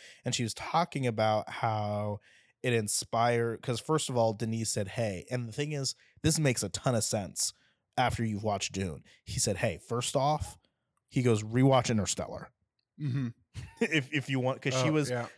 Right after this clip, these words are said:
Speaker 1: 'cause she was struggling with scale. That's what
Speaker 2: Right.
Speaker 1: she was saying. And so she's talking about how she has it in regular, um, whatever,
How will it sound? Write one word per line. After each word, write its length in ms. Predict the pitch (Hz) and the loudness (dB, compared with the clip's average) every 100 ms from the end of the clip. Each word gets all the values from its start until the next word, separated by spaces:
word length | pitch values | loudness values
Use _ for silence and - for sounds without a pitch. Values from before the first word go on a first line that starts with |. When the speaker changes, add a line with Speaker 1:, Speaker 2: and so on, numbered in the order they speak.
| - | -6
Speaker 1:
'cause 120 | 143 | -2
she 180 | - 185 | 2 4
was 160 | 175 | 4
struggling 840 | - - 127 139 147 127 113 101 104 | 2 0 2 2 4 2 2 -2 -2
with 180 | 110 - | -4 -2
scale. 640 | - - 117 101 82 - _ _ _ _ | -4 0 -2 -2 -6 -12 _ _ _ _
That's 200 | - 120 | 0 0
what 80 | 131 | 0
Speaker 2:
Right. 20 | |
Speaker 1:
she 140 | - 127 | -2 0
was 160 | 110 101 | 0 0
saying. 400 | 123 107 98 101 - - - | 2 0 -2 -8 -16 -18 -6
And 180 | 123 | -4
so 220 | 117 127 113 | 0 2 2
she's 280 | - 127 - | 0 -4 -2
talking 400 | 139 139 - 123 | 2 2 0 -2
about 220 | 113 107 | 0 0
how 120 | 110 | 0
she 180 | 107 113 | -2 -4
has 340 | 101 117 123 | -2 -2 0
it 180 | 120 110 - | -2 -4 -6
in 160 | 107 | -6
regular, 840 | 101 110 117 120 120 113 107 104 104 _ - _ _ | -4 -2 -2 0 0 2 0 0 -4 _ -20 _ _
um, 640 | 117 113 107 107 104 101 98 - _ _ _ _ | 2 4 4 2 -2 -2 -6 -10 _ _ _ _
whatever, 800 | - 123 117 113 113 113 110 110 | 2 4 4 4 4 6 4 2